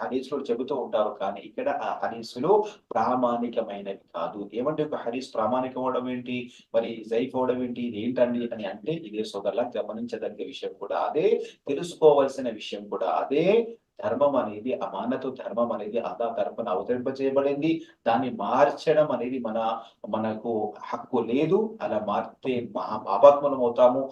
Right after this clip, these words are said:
ఒక రకంగా ప్రవక్త గారు చెప్పని పనులు, చెప్పని విషయాలు మనం చెప్పినట్లుగా ప్రకటించుకోవడం అనేది ఇది ప్రవక్త పైన ఎంతటి అభాండం అవుతుంది, మరి ధర్మంతో ఎంతటి చెలగాటం అవుతుంది,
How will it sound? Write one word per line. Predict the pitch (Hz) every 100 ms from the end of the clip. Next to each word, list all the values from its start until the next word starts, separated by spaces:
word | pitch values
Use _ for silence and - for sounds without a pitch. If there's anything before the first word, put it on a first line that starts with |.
| - -
ఒక | 113
రకంగా | 113 - 139 151 147 - -
ప్రవక్త | 123 139 143
గారు | 143 143 139
చెప్పని | 127 120 156 143 -
పనులు, | 117 156 143 127 127 - _ -
చెప్పని | - - 156
విషయాలు | 110 - 190 185 185 135
మనం | 135 127 127 - -
చెప్పినట్లుగా | 143 - 208 214 214 202
ప్రకటించుకోవడం | 202 - 156 165 - 139 120
అనేది | 117 123 120 110 113 - -
ఇది | 113
ప్రవక్త | 117 113 113 147
పైన | 131 131
ఎంతటి | 120 110 120 117
అభాండం | - - 123 143 147
అవుతుంది, | 135 143 139 135 139 135 - -
మరి | 117
ధర్మంతో | 113 110 - 123 123 113
ఎంతటి | 101 113 101 98
చెలగాటం | 104 131 143 135
అవుతుంది, | 120 117 117 113 110 110